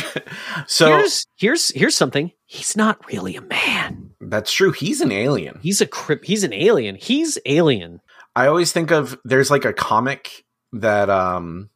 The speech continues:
Speaker 1: it's, like, Lois Lane and, and Clark Kent, and it's, like, sexy time. And
Speaker 2: I'm sorry. I'm so-, no, no, no, no, no. Back up.
Speaker 1: <laughs>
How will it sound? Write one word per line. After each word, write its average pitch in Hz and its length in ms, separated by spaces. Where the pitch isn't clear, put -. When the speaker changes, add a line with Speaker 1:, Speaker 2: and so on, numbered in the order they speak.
Speaker 1:
it's, 110 220
like, 104 260
Lois 104 500
Lane 101 540
and, 95 300
and 95 180
Clark 98 320
Kent, 98 400
and 95 640
it's, 104 240
like, 85 360
sexy - 400
time. 135 440
And 98 560
Speaker 2:
I'm 147 160
sorry. 127 400
I'm 147 100
so-, - 180
no, 202 160
no, 226 140
no, 226 100
no, 208 120
no. 165 140
Back 156 240
up. 131 120
Speaker 1:
<laughs> - 160